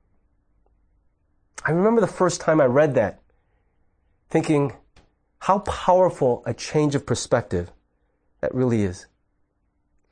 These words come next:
Because I know this, the most powerful and enduring motivations in my life have not been about certain gains or benefits or outcomes,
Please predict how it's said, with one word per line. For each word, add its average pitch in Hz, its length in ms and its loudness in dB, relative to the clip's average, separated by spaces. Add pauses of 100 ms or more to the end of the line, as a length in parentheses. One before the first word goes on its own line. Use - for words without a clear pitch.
(260)
Because 185 220 4
I 214 120 6
know 220 260 6
this, 156 440 2 (500)
the 165 80 4
most 170 280 4
powerful 214 640 4
and 185 100 6
enduring 156 380 4
motivations 147 600 2
in 127 80 2
my 135 260 4
life 104 460 -2 (500)
have 117 160 -2
not 165 260 2
been 185 120 4
about 139 380 2
certain 131 400 0
gains 135 380 2
or 123 60 2
benefits 131 520 0
or - 140 0
outcomes, 151 600 0